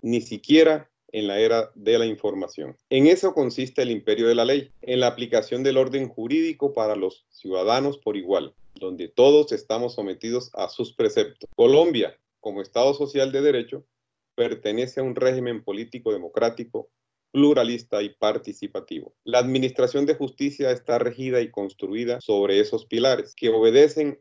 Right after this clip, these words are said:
a reglas internas e imperativos mandatos internacionales aceptados por el Estado colombiano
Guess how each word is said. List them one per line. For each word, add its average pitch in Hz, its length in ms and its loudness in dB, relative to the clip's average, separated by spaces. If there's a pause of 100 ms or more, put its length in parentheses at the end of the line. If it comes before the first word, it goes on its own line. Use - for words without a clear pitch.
a 104 160 -4
reglas 123 460 -2
internas 127 760 -2 (420)
e 127 160 0
imperativos 127 840 -2
mandatos 113 680 -2
internacionales 123 1080 -4 (140)
aceptados 143 1000 2 (340)
por 110 120 -4
el 101 100 -4
Estado 117 400 -2
colombiano 113 680 -6